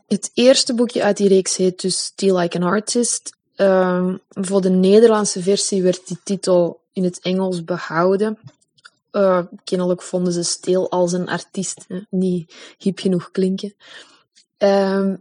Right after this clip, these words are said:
en ik ga nu een fragment voorlezen uit het vierde hoofdstuk, getiteld Gebruik je handen.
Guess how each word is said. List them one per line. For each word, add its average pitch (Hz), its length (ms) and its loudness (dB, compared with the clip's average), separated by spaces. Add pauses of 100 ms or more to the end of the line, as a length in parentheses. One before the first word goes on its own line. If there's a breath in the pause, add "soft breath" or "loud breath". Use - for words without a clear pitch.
en 202 120 -2
ik 202 120 0
ga 196 180 0
nu 202 360 4 (260)
een 196 320 0
fragment 208 480 2
voorlezen 220 560 4
uit 196 180 -2
het 185 140 -6
vierde 233 420 0
hoofdstuk, - 720 -2 (120)
getiteld 247 800 -4
Gebruik 185 540 -6
je 185 140 -8
handen. 170 500 -10